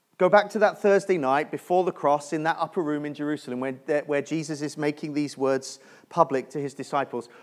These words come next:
Why would he, on the night before his death, go out of his way to tell his disciples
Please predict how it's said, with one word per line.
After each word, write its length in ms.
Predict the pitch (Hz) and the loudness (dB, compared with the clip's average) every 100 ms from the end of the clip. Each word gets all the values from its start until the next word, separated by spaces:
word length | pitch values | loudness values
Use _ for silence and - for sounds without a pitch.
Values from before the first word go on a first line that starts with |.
| - | -20
Why 460 | - 151 196 247 262 | -8 2 4 6 4
would 260 | 220 214 214 | 4 4 2
he, 540 | 214 120 98 127 156 _ _ _ _ _ - | -4 -4 -4 -8 -10 _ _ _ _ _ -2
on 160 | 175 185 | 0 2
the 100 | 170 | 0
night 380 | 170 190 226 214 | 0 0 0 -2
before 340 | 185 208 202 | -2 4 4
his 220 | 190 196 | 4 0
death, 260 | - 117 - | -2 -4 0
go 180 | 160 151 | 4 8
out 180 | 170 196 | 8 6
of 140 | 180 | 0
his 200 | 185 185 | -2 -2
way 200 | 165 135 | 2 2
to 120 | 131 139 | 0 -10
tell 360 | - 175 185 | 0 4 4
his 180 | 190 185 | 2 -2
disciples 960 | 185 - 160 143 - 107 101 - - | -6 -6 -6 -6 -8 -10 -10 -14 -20